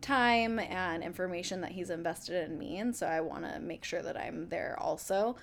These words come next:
um, when he needs it. But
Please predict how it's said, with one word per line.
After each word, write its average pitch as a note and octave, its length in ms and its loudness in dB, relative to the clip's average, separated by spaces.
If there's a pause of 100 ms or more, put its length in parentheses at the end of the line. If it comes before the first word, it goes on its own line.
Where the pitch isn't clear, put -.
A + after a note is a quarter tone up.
(520)
um, F3+ 380 -2
when F3+ 180 -6
he F3+ 160 -6
needs F#3+ 280 -6
it. A#3+ 340 4
But F#3 320 2